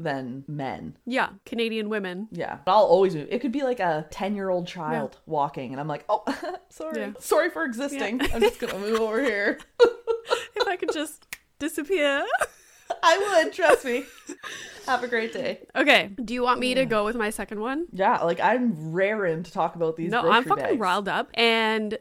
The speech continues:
Speaker 2: we might have, like, differing opinions, 'cause I saw in our notes that you entered paper bags.
Speaker 1: As bullshit?
Speaker 2: Yeah, they are
Speaker 1: Yeah.
Speaker 2: bullshit. But
Speaker 1: Yeah.
Speaker 2: here is, here's my thing, and I have a few thoughts. The fact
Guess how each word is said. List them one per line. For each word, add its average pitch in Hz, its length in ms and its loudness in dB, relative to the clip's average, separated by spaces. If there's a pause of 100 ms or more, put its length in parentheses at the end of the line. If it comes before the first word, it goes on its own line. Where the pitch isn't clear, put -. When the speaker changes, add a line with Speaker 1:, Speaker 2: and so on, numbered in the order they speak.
Speaker 2:
we 226 180 -2
might 226 280 2
have, 294 180 2
like, 294 320 -4
differing 202 340 -4
opinions, 185 460 -8
'cause 208 140 -4
I 202 140 0
saw 202 360 0
in 214 160 -2
our 190 160 0
notes 180 540 -6
that 180 180 -4
you 175 220 -6
entered 185 520 -8 (120)
paper 208 420 -6
bags. - 640 -10
Speaker 1:
As 175 240 -2 (140)
bullshit? 165 400 -6
Speaker 2:
Yeah, 269 120 4
they 214 120 4
are 254 140 8
Speaker 1:
Yeah. - 60 0
Speaker 2:
bullshit. - 520 -8
But 208 400 4
Speaker 1:
Yeah. 180 260 -2
Speaker 2:
here 262 260 0
is, 311 300 -6
here's 269 320 -4
my 247 180 0
thing, 170 260 -8
and 175 100 -8
I 196 60 -4
have 202 180 -2
a 202 60 -10
few 196 200 -8
thoughts. - 480 -10
The 254 180 4
fact 269 380 0